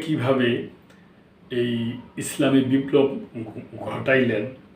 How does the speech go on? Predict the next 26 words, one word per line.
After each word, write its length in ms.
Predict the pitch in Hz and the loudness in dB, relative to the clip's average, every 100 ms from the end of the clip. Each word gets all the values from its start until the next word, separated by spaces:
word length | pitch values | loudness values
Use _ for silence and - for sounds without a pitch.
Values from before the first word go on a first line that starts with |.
| - _ _ - - - - - 160 | -20 _ _ -20 -20 -20 -20 -6 4
ওই 180 | 165 | 8
ব্যাপারে 460 | 160 165 160 143 139 | 8 8 10 8 8
সংবাদরা 720 | 139 - 135 131 120 117 117 | 4 0 0 2 2 2 0
এবং 240 | 113 123 127 | 0 0 0
ওনার 200 | 127 123 - | 0 -2 0
চিন্তাধারা 640 | 151 147 151 151 123 127 | 2 6 6 6 4 -2
শুধু 260 | - 131 135 | -2 -2 0
ইরান 340 | 151 151 151 | 6 6 6
নিয়ে 260 | 147 139 135 | 6 4 6
না, 160 | 120 | 4
পুরা 480 | 120 - 147 147 139 | 0 0 4 6 6
গোটা 340 | 135 139 139 | 2 2 2
মুসলিম 480 | 139 135 - 131 120 | 2 2 0 -2 -2
বিশ্ব 300 | 120 - 120 | -2 -4 -6
নিয়ে 180 | 113 110 | -6 -6
আসছিল। 460 | 107 - 147 117 - - - - - - - - | -6 -8 -8 -6 -8 -10 -18 -20 -20 -20 -20 2
ওই 120 | 165 | 6
ব্যাপারে 460 | 170 196 196 185 190 | 10 10 10 8 8
এই 240 | - 170 | 4 2
সংবাদরা 600 | 156 156 156 151 147 143 | 2 0 4 4 6 6
প্রথম 420 | 151 - - 135 127 | 6 4 -4 -2 -2
আলোতে, 360 | 123 123 127 | -2 -6 -6
দর্শক, 440 | 117 117 - 123 113 - - - | -6 -6 -6 -8 -10 -12 -20 -16
প্রিয় 220 | 127 120 | -10 -6
দর্শক, 300 | 123 117 127 - - - - | -6 -6 -8 -10 -16 -20 -10
আসছে। 460 | - - - 147 | -8 -8 -6 -6